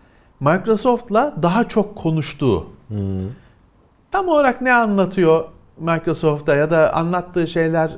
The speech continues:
Speaker 1: çok bir şey ifade eder mi gizlilik açısından tartışılır. Bunlar zaten tartışılıyor. Ama,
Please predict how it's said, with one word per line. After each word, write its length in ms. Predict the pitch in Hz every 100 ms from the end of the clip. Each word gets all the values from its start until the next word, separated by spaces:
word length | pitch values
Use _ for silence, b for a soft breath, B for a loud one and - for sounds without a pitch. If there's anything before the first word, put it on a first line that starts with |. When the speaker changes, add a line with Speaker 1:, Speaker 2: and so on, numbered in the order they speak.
| - -
Speaker 1:
çok 440 | 160 160 - - -
bir 300 | - - 127
şey 280 | 143 165 151
ifade 400 | 131 160 151 151
eder 320 | 147 160 156
mi 280 | 143 131 131 - - - - - - - -
gizlilik 380 | 123 120 127 127
açısından 680 | 120 - - 117 117 113 85
tartışılır. 640 | 139 139 139 135 147 101 110
Bunlar 240 | 117 110
zaten 360 | 110 127 113 104
tartışılıyor. 760 | 107 107 104 117 107 90 - -
Ama, 240 | 254 302